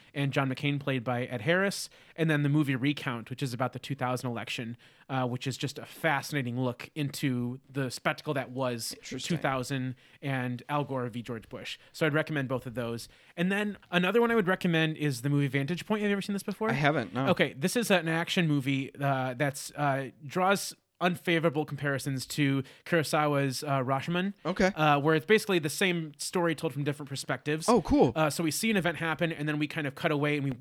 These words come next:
Speaker 1: we restart it from a different perspective of a person that was also in that. So it's a U S president that's visiting Mexico City, I believe,
Speaker 2: Mm-hmm.
Speaker 1: and there's an assassination attempt on their life.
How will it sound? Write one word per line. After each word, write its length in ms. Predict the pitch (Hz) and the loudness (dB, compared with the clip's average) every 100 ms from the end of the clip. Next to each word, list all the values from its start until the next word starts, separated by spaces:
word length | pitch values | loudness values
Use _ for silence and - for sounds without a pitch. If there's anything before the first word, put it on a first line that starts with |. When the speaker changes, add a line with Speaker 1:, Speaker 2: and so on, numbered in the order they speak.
| - 143 | -8 -4
Speaker 1:
we 160 | 139 | -4
restart 500 | 127 165 - 185 180 | -2 -4 -2 0 2
it 100 | 165 | 0
from 140 | - 135 | -4 -4
a 20 | |
different 240 | 143 139 | -4 -6
perspective 600 | 139 - 120 - - - _ _ _ | -12 -10 -12 -14 -18 -20 _ _ _
of 200 | 151 147 147 | 0 0 0
a 60 | |
person 300 | 127 165 147 | -2 -2 -2
that 80 | 147 | -2
was 100 | 127 | -2
also 260 | 131 123 117 | -4 -6 -8
in 60 | 113 | -12
that. 140 | - | -6
So 140 | 165 | -4
it's 120 | 156 165 175 | -4 -6 -4
a 100 | 156 | -4
U 240 | 147 190 | 0 0
S 80 | 196 | 0
president 340 | - 160 151 | 0 0 0
that's 220 | 139 127 - | -2 -4 -4
visiting 360 | 143 143 147 | -4 0 -2
Mexico 280 | 139 143 143 | -2 -4 -6
City, 260 | - 143 143 | -4 -2 0
I 60 | |
believe, 400 | 143 143 139 143 | 0 0 0 0
Speaker 2:
Mm-hmm. 280 | 151 147 131 147 | -2 -4 -4 0
Speaker 1:
and 200 | 156 143 | 0 2
there's 160 | 139 | 0
an 20 | |
assassination 540 | 131 156 151 151 139 139 | 0 0 0 -2 -2 -4
attempt 240 | 143 127 | -4 -4
on 60 | 120 | -4
their 100 | 117 | -2
life. 500 | 147 170 165 - | 2 2 2 -2